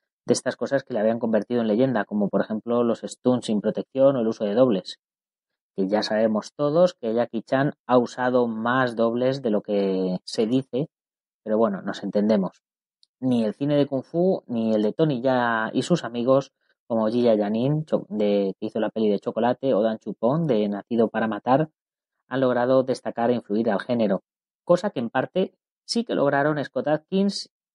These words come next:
Michael Jai White y la película Warrior, de dos mil once. En dos mil seis llegaba Invicto dos,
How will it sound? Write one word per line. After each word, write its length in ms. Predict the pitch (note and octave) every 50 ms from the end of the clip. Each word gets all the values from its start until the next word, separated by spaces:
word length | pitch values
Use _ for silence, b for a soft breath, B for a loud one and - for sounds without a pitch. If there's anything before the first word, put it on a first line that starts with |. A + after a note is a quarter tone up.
| _ _ _ _ _
Michael 400 | A#2 B2+ C3+ C#3+ C#3+ - C3 A2+
Jai 160 | C3 D3 E3
White 380 | D#3 D#3 D3+ D3+ D#3+ D#3+ D#3 _ _ _ _ _ _ _ _
y 100 | F#3+ G#3
la 120 | G#3 F#3+
película 360 | - A#2+ C3 C3 - D#3+ D3
Warrior, 500 | B2+ - C#3 D#3+ F3 E3 C#3 G#2 G#2 G2+
de 100 | A2 A2+
dos 160 | G#2+ A2+ A2 -
mil 140 | C3+ C3
once. 260 | C3+ C#3 C3+ - - C3 - _ _ _ _ _ _ _ _ _ _ _ _ _ _ _ _ _ _ _ _ _ _ _ _ _ _ _ _ _ _ _ _
En 360 | B2+ C3 B2+ A#2+ A#2+ A#2 A#2
dos 160 | A2+ A#2+ B2
mil 160 | F3+ G#3 G#3+
seis 320 | F#3+ - D#3+ E3 G#3 B3 A3+ D#3+
llegaba 260 | C3+ B2 C#3+ D3+ C#3+
Invicto 440 | B2+ A#2 - G3+ - - - C3 B2
dos, 400 | B2+ A#2 G2+ - - - -